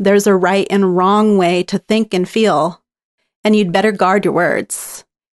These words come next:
And I am all for civility, but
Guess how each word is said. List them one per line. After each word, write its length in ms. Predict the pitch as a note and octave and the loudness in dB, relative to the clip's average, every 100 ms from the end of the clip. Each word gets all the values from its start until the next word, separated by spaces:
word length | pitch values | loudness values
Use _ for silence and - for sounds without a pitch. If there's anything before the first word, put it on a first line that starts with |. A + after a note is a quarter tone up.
| - | -2
And 180 | G3+ F#3+ | 0 0
I 140 | G#3 G#3 | 0 0
am 200 | G3 - | 0 -2
all 320 | F#3 G3 G3+ | -2 0 0
for 380 | A3 - G#3+ G#3 | 0 -2 0 0
civility, 800 | G#3 F#3+ F3 F3 G3 A#3+ C#4+ D#4 _ _ _ _ | 0 -2 0 2 2 0 -2 -6 _ _ _ _
but 420 | A3+ G#3+ - - | 0 0 -2 -12